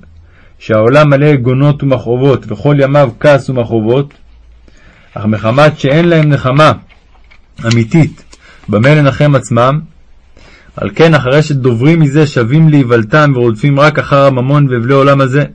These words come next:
אבל ברוך אלוקינו שבראנו לכבודו וכולי ונתן לנו תורת אמת, בזה יש לנחם ולשמח עצמנו. ואם אין אנו זוכים לקיים את התורה כראוי, כבר הקדים השם יתברך רפואה למכותנו,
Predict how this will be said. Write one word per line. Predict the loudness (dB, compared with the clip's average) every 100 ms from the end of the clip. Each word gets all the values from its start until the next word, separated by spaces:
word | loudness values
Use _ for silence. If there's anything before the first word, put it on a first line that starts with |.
| -18 -20 -20 -20 -20 -20 _ -20 _ -20 -20 -20 -20 -14
אבל | -6 -2
ברוך | 2 2 4
אלוקינו | 2 2 2 2
שבראנו | 2 2 2 4 2
לכבודו | 0 -2 2 2 0
וכולי | -2 0 2 0
ונתן | -2 0 2
לנו | 2 0
תורת | 0 0 0 -2
אמת, | -2 -2 -4 -12 -20 _ _ -20 -20 -20 -10
בזה | -4 0 2
יש | 2 2
לנחם | -2 -2 0 0 0
ולשמח | -2 -4 0 0 0
עצמנו. | -2 -4 0 0 -2 -8 -20 -20 -20 _ -20 -20 -20 -20 -8
ואם | -2 2 2
אין | 2
אנו | 2 2 2
זוכים | -2 -2 0 0
לקיים | 0 0 0 0
את |
התורה | -4 0 2 2
כראוי, | 2 2 4 4 2 -2 -10 -20 -20 -20 -20 -20 -20 -10
כבר | -2 0
הקדים | 0 -2 0 2 0
השם | 0 0
יתברך | 2 2 2 0
רפואה | -6 -4 0 2
למכותנו, | 2 0 -4 -2 0 0 -2